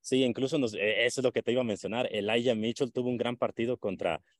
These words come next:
ah, los Chargers, ¿no? Entonces eso le da mucho que pensar a las defensas rivales, porque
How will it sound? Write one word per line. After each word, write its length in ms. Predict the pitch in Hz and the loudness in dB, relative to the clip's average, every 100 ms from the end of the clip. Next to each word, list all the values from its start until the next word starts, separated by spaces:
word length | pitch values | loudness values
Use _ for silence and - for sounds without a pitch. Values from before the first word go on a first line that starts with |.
| - | -4
ah, 200 | 87 87 | -2 0
los 280 | 90 87 | -2 -4
Chargers, 420 | - 120 139 107 95 | -2 0 2 2 2
¿no? 140 | 113 | -2
Entonces 440 | 113 110 113 123 | 0 -2 0 0
eso 200 | 117 - | 0 0
le 100 | 110 | 0
da 220 | 95 107 104 _ _ | 2 0 -2 _ _
mucho 260 | 120 - | -4 -2
que 160 | - 120 | -2 0
pensar 420 | 123 98 117 131 | 0 -2 0 2
a 60 | 113 | 2
las 180 | 90 85 | 0 -2
defensas 580 | 87 104 110 117 98 - | -4 -4 0 2 2 -2
rivales, 640 | 87 90 92 107 131 139 | -8 -4 0 2 2 0
porque 380 | - 104 - 104 | -2 -4 0 -2